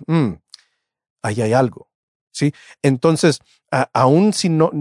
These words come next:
aunque no hemos ter-, no hemos terminado las quince leyes, ya solamente con estas primeras cinco, ya hemos podido identificar líderes potenciales,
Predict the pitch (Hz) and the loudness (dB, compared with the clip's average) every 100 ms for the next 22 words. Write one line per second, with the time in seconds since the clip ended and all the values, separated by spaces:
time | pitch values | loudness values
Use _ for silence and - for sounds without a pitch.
0 | 147 117 135 170 160 147 170 160 - 151 | -6 -2 -2 0 0 2 0 -2 -2 -4
1 | 143 151 175 170 - 117 117 110 117 160 | 0 0 0 -2 -2 -2 -2 -2 0 0
2 | 139 104 - - 180 165 - 117 143 175 | 0 -4 -10 -4 -2 -2 -2 -2 -2 -2
3 | 127 117 139 127 139 180 240 302 _ _ | -2 -4 -8 -2 0 2 0 -4 _ _
4 | _ _ _ _ _ - 185 214 196 190 | _ _ _ _ _ -2 0 2 0 -2
5 | 170 151 151 175 - 135 135 139 - - | -2 -2 -2 -4 -6 -2 0 0 -4 -12
6 | - 254 262 - 131 170 _ _ _ _ | -4 0 0 -2 -6 -8 _ _ _ _
7 | _ _ _ _ _ _ _ _ - 120 | _ _ _ _ _ _ _ _ -14 -10
8 | 113 156 202 220 220 - 147 160 175 180 | 0 2 2 2 2 2 0 2 2 2
9 | 151 123 120 - 110 165 170 110 135 - | 0 -4 -8 -12 -8 -2 0 0 -2 -6
10 | _ _ _ _ _ - 127 131 160 233 | _ _ _ _ _ -8 -2 0 2 4
11 | 208 190 - 160 175 143 - 208 240 - | 4 2 -2 -6 -4 -6 -6 -8 -10 -16
12 | - - | -20 -20